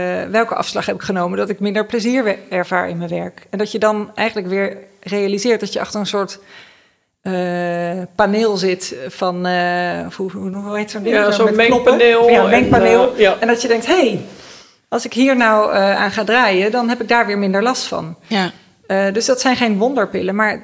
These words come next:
Speaker 1: het, eigenlijk het, het reflecteren aan zich, ehm, is het middel waardij-, waardoor jij weer terug kan komen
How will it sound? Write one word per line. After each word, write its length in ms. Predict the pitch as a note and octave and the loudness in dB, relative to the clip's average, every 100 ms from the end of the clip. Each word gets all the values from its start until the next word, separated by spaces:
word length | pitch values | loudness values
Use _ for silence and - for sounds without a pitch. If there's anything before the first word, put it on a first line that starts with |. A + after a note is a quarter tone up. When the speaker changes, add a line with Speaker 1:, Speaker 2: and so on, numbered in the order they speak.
| - | -12
Speaker 1:
het, 140 | - G3 | -14 -6
eigenlijk 340 | A3 B3 A#3 G#3+ | -2 -2 -2 -2
het, 340 | G#3+ G3+ - - | -4 -4 -10 -8
het 200 | G3+ G3+ | -6 -2
reflecteren 720 | G3 G#3+ G#3 G3 A3+ G3 G3 | -2 -2 -4 -2 0 0 -2
aan 160 | G3 | -2
zich, 480 | F#3+ B3+ A3 - - - _ _ _ _ | 0 -2 -2 -8 -16 -20 _ _ _ _
ehm, 520 | F#3+ F#3+ F#3 F3+ F3 F#3 - _ | -2 2 2 0 -2 -8 -14 _
is 160 | C4 - | -2 0
het 140 | E3+ | 0
middel 460 | G#3 G#3 F3+ G#3+ C4 | 0 0 0 -2 -2
waardij-, 420 | G#3 A3 G#3+ - F#3 | -2 0 -2 -4 -6
waardoor 340 | G3+ G3+ G3 | -6 -4 -4
jij 180 | G3+ G3+ | -2 0
weer 300 | F#3+ F#3+ F#3 - _ _ | 0 -4 -6 -14 _ _
terug 220 | - A3 | -8 -8
kan 140 | - F3+ | -6 -4
komen 460 | F#3 F3+ F3 F3 | -2 -2 -4 -6